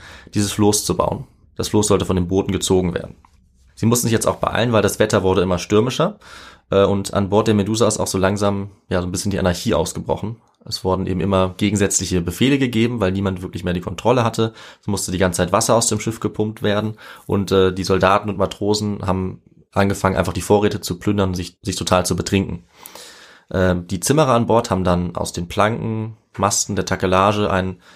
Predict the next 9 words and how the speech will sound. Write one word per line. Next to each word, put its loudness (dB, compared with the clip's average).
zwanzig 0
Meter 2
langes 2
und -4
sieben -2
Meter 2
breites 0
Floß -2
gebaut. -4